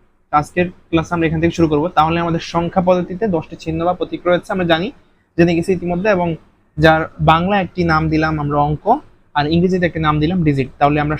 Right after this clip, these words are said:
সংখ্যাকে বা আমাদের যে প্রতীকগুলো রয়েছে, দশটি চিহ্ন বা প্রতীক, সেটাকে আমরা বাংলায় কি বলতে পারি? অঙ্ক বলতে পারি। তাহলে আম-,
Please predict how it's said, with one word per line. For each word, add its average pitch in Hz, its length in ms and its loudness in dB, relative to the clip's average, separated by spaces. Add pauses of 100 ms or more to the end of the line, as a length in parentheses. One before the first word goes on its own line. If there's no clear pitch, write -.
(100)
সংখ্যাকে 170 540 0 (200)
বা 151 160 6
আমাদের 160 220 -2
যে 180 120 -2
প্রতীকগুলো 208 440 2
রয়েছে, 143 300 -2
দশটি 139 400 -2 (140)
চিহ্ন 185 320 0
বা 196 100 2
প্রতীক, 196 360 0 (480)
সেটাকে 170 340 2
আমরা 170 260 2 (240)
বাংলায় 160 420 2
কি 190 140 -2
বলতে 180 200 2
পারি? 190 120 2 (120)
অঙ্ক 170 220 2 (120)
বলতে 135 240 4
পারি। 123 140 -6 (1000)
তাহলে 170 160 2
আম-, 165 180 -2